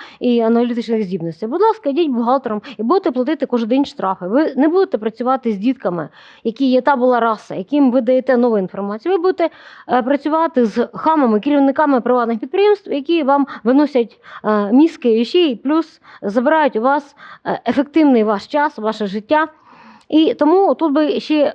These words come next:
порівняти, що де як краще. Ну, і що пише Кабінет Міністрів, що передбачено до першого вересня двадцять шостого року, що субвенція з держави в місцеві органи не буде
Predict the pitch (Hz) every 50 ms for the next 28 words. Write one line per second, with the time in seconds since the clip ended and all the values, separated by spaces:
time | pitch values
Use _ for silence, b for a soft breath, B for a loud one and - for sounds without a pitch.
0 | - - 277 302 330 311 285 214 151 143 - - - 165 - 254 254 233 - -
1 | 180 226 254 247 - - 202 247 226 214 - _ - - 254 202 156 - - -
2 | - - _ B B B B B B B B B 320 381 392 330 - - 294 302
3 | 294 - - 339 320 254 - 302 302 - - 302 269 262 262 247 254 262 233 269
4 | 269 277 254 269 262 254 233 180 147 - - - 151 170 - - 254 240 226 277
5 | 302 294 302 370 381 - 320 320 311 262 311 262 311 311 311 - 302 302 302 302
6 | 302 294 285 277 254 277 285 277 - 339 311 - - 262 269 294 320 320 302 -
7 | 247 220 220 B B B B B B - - 269 247 - 269 233 254 311 339 349
8 | 330 - - 220 202 190 196 196 180 - - _ _ - - 190 240 247 233 247
9 | 277 254 214 208 196 170 190 226 233 - - 220 226 - - 233 214 202 196 190
10 | 180 180 185 196 247 302 392 370 302 254 196 214 190 -